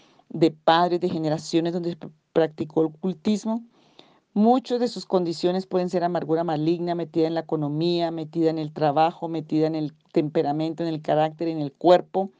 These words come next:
También cuando por alteraciones humanas como enojo, bueno, se me va a pasar el tiempo del audio. Ira, violencia, se da el malestar, se procede a expulsar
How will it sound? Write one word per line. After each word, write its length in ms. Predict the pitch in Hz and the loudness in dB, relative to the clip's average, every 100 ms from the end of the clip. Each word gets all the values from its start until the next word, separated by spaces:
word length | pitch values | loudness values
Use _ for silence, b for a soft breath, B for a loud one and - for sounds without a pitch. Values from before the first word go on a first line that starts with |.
| b b b b b b b b b - | b b b b b b b b b 4
También 520 | 208 208 233 254 330 381 - | 4 6 4 4 2 0 2
cuando 260 | 208 202 | 4 4
por 120 | 190 185 | 6 6
alteraciones 640 | 180 180 180 208 202 233 | 6 4 2 0 -4 0
humanas 420 | 226 185 185 202 | 4 4 4 0
como 440 | - 190 175 165 - | 0 0 2 -2 0
enojo, 560 | 180 175 190 202 233 233 _ _ _ _ _ _ _ b b b b b b b b _ _ _ _ _ - | -2 2 0 0 -6 -6 _ _ _ _ _ _ _ b b b b b b b b _ _ _ _ _ -4
bueno, 420 | 151 143 143 151 | 0 0 0 -2
se 120 | 151 | -2
me 100 | 151 | 0
va 80 | 151 | 0
a 60 | |
pasar 300 | 175 185 185 | 0 0 2
el 140 | 185 185 | 0 0
tiempo 300 | 185 175 185 | -2 0 0
del 120 | 180 | 2
audio. 320 | 160 147 151 151 _ _ _ _ _ b b b b b b b _ - | 2 0 -4 -6 _ _ _ _ _ b b b b b b b _ 2
Ira, 380 | 226 226 214 220 | 4 6 6 4
violencia, 880 | 202 180 185 196 208 220 214 196 - | 2 4 4 4 0 -2 -2 -2 -4
se 180 | - 180 | 2 6
da 100 | 175 | 6
el 80 | |
malestar, 800 | 196 202 175 - - - 190 208 | 4 2 0 -2 -2 6 8 6
se 140 | 208 202 | 0 -4
procede 480 | 180 175 190 180 190 | 0 0 2 2 2
a 20 | |
expulsar 880 | 196 - 165 156 - 214 196 240 | 0 -6 -4 -4 0 4 4 4